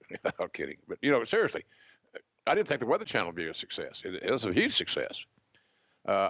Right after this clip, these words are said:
we were talking about doing a channel. Uh, there were channels available,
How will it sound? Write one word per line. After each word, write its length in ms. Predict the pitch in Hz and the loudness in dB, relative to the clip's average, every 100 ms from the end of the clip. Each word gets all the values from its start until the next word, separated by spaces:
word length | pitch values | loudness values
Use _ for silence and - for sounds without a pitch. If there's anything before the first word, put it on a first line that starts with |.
| - | 2
we 140 | 151 | 0
were 100 | - | 2
talking 240 | - 156 143 | 2 2 2
about 140 | 117 | 2
doing 160 | 127 107 | 2 0
a 40 | |
channel. 460 | - 143 139 69 - _ _ _ _ _ _ _ _ _ - | -2 -2 -2 -6 -14 _ _ _ _ _ _ _ _ _ -6
Uh, 100 | 104 | 2
there 120 | 110 | 2
were 60 | 98 | 2
channels 400 | 139 143 165 151 | 2 4 2 0
available, 480 | 135 127 127 139 | 2 2 2 -2